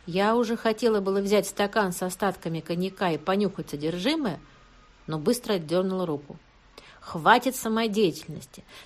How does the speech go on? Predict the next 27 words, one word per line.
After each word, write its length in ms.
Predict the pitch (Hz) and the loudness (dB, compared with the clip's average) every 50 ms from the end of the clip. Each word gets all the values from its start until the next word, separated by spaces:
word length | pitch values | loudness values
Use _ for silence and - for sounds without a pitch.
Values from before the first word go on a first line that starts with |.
| - | 0
Так 220 | - 220 233 226 - | 2 2 2 4 2
можно 320 | 220 240 254 240 233 233 | 2 2 4 4 4 2
не 320 | 226 214 202 202 233 277 | 4 4 4 6 6 6
весть 160 | 285 294 277 226 | 4 4 2 2
до 80 | 254 | 0
чего 300 | 247 - - 240 240 277 | 0 0 -2 2 2 2
допрыгаться. 760 | 240 233 247 247 - 247 277 269 196 160 - - - - - - - _ _ | 4 4 2 2 2 0 0 0 0 -2 -4 -6 -10 -12 -14 -16 -18 _ _
Одна 360 | - 185 196 190 226 285 330 | 2 2 4 4 4 4 4
пропала, 640 | 320 311 240 202 175 - 170 160 165 180 202 226 240 - - - - - | 4 4 4 2 4 4 6 6 6 8 6 4 0 -4 -10 -20 -10 -4
другой 420 | 175 180 202 196 180 226 320 349 | 2 2 2 4 6 4 6 6
уже 200 | 285 196 165 175 | 4 4 4 2
мертв. 440 | 165 160 156 190 233 - - - - - - - - - _ _ | 0 2 2 2 0 0 -4 -10 -18 -20 -20 -20 -20 -20 _ _
Пора 260 | - 190 196 247 294 | 2 6 6 8 8
вызывать 500 | 302 285 269 220 220 220 214 208 196 208 | 6 6 4 4 4 4 4 2 2 0
полицию, 720 | - 190 175 180 240 302 302 - - - 254 247 247 240 - - _ _ _ | 0 0 2 4 2 2 0 -2 -4 -4 -2 -2 -2 -4 -8 -14 _ _ _
и 80 | 175 | -8
будь 260 | 160 170 - 311 - - | -4 -2 -4 -4 -4 -6
что 300 | - - - - - 170 | -12 -14 -8 -6 -4 -4
будет". 440 | 160 151 160 151 131 - - - - _ _ _ _ _ _ - - - - - - _ _ _ _ _ _ _ _ _ _ _ _ _ _ _ _ _ _ _ _ - - - - _ _ | -4 -4 -6 -6 -6 -10 -12 -16 -20 _ _ _ _ _ _ -20 -20 -20 -20 -20 -20 _ _ _ _ _ _ _ _ _ _ _ _ _ _ _ _ _ _ _ _ -20 -20 -20 -20 _ _
Пока 320 | - 226 233 - 359 403 | -2 -2 2 2 2 2
местные 380 | 359 302 311 302 302 285 254 247 | 4 4 2 0 0 0 0 2
Дукалисы 640 | 202 190 208 208 254 254 240 214 208 - - 202 | 2 2 2 4 4 4 4 4 2 0 0 0
и 40 | 196 | 0
Лалины 420 | 185 190 208 240 240 226 208 202 | 2 2 2 2 2 2 0 -2
скакали 420 | 190 - - 180 180 - 190 185 170 | -4 -4 -6 -6 -4 -2 -2 0 0
на 200 | 165 160 151 156 | -2 -4 -4 -2
вызов, 300 | 190 294 285 247 262 | 0 0 0 0 -2